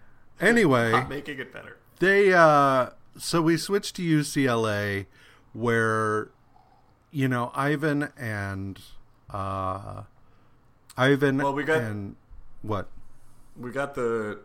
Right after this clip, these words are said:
Speaker 2: the vignette of right after Warren finds out that he's completely rich, we go to this other dude named, I don't remember his goddamn
Speaker 1: Clark?
Speaker 2: name. Clark. Yeah.
Speaker 1: Oh,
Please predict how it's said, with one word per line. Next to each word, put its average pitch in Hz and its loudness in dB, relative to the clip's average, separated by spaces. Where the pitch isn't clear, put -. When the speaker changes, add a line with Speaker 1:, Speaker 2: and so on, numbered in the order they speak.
Speaker 2:
the 110 -12
vignette 110 -8
of 101 -4
right 147 0
after 143 -2
Warren 151 2
finds 123 -2
out 117 0
that 113 -4
he's 117 -8
completely 107 -10
rich, 113 -4
we 104 -14
go 117 -4
to 113 -6
this 104 -8
other 139 -2
dude 120 -6
named, 107 -8
I 101 -16
don't 107 -12
remember 104 -12
his 101 -14
goddamn 104 -6
Speaker 1:
Clark? 123 0
Speaker 2:
name. 98 -10
Clark. 135 0
Yeah. 120 -2
Speaker 1:
Oh, 113 0